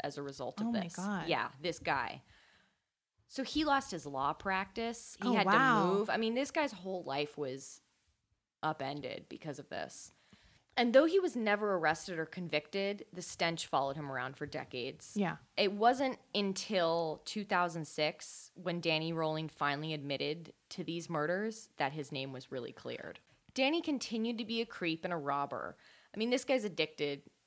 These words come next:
Speaker 1: to robbing places as much as anything else. And I don't
Speaker 2: Right.
Speaker 1: know how he got, got away with so many different robberies for as long as he did.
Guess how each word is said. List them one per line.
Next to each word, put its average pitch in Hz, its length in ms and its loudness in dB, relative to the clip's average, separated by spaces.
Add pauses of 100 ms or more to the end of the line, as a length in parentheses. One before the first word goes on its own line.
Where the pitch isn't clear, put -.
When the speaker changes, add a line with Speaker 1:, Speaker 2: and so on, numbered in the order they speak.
(280)
Speaker 1:
to 190 140 -2
robbing 147 500 2
places 139 960 -6
as 160 100 -6
much 143 220 -2
as 151 100 -8
anything 143 400 -6
else. 143 400 -6
And 202 100 2
I 208 80 8
don't 226 100 8
Speaker 2:
Right. 202 100 6
Speaker 1:
know 180 100 2
how 175 120 10
he 165 120 0 (120)
got, 156 220 0
got 170 200 10
away 156 240 2
with 147 160 -2
so 160 160 -2
many 151 200 -4
different 139 320 -6
robberies 139 520 -2
for 156 140 -2
as 143 120 -6
long 139 220 -2
as 139 100 -10
he 151 80 -6
did. 127 400 -6